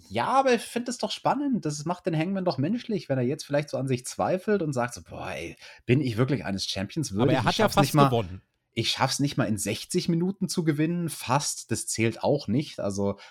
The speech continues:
Speaker 1: knapp vorbei ist auch daneben, so nach dem Motto. Und, oder man erzählt ihnen andersherum, den Hangman, und sagt so, "Hey, der hat jetzt, äh, Selbstbewusstsein gewonnen", weil er merkt, "Boah, ich kann mit einem Danielson sechzig Minuten mithalten und ich war so knapp davor."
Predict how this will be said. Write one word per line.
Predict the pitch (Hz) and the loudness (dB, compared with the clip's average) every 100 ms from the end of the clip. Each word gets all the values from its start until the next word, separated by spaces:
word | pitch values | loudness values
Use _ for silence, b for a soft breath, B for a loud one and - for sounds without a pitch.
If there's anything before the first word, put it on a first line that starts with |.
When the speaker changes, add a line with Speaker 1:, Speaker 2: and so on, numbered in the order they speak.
| - | -14
Speaker 1:
knapp | - 120 120 | 0 0 2
vorbei | 107 95 104 | 0 2 0
ist | - | 0
auch | 101 117 | -2 -2
daneben, | 147 143 147 156 | -2 0 0 -2
so | 135 | -2
nach | 135 147 | -2 -4
dem | - 135 | -4 -2
Motto. | 131 143 170 170 B B _ | -2 0 0 -2 B B _
Und, | 120 127 127 127 | 4 6 4 2
oder | 127 135 185 | 4 6 6
man | 180 | 6
erzählt | 143 135 - 151 151 - | 2 2 4 4 4 4
ihnen | 143 151 147 143 | 4 4 2 0
andersherum, | 123 147 240 233 - 95 87 90 82 | 0 2 4 2 0 0 -2 -4 -4
den | 95 98 | -2 0
Hangman, | 92 85 85 | 0 -2 -6
und | 87 95 | -6 -2
sagt | 87 | -2
so, | - 87 | -2 -4
"Hey, | 120 | -2
der | - | -2
hat | 107 107 | -4 -4
jetzt, | 101 - - | -4 -4 -2
äh, | 101 | -2
Selbstbewusstsein | 98 175 - - 110 - 101 90 | 0 -2 -4 -4 -4 -2 -4 -4
gewonnen", | 92 82 87 90 | -4 -4 -4 -4
weil | 90 | -4
er | |
merkt, | 87 87 - | -2 -4 -4
"Boah, | - 107 - B - | -2 0 -2 B -14
ich | 101 | -6
kann | - 120 | 0 2
mit | 113 | 2
einem | 104 | 0
Danielson | 95 107 117 - | 0 -2 -2 -4
sechzig | 104 104 - - | -8 -8 -12 -6
Minuten | 110 113 - | -4 -4 -6
mithalten | 139 101 - | -4 -4 -2
und | 98 | -8
ich | 98 | -8
war | 104 | -8
so | 104 - - | -4 -4 -4
knapp | - - 196 - | -6 -2 -2 -2
davor." | 151 147 185 160 | -8 0 4 2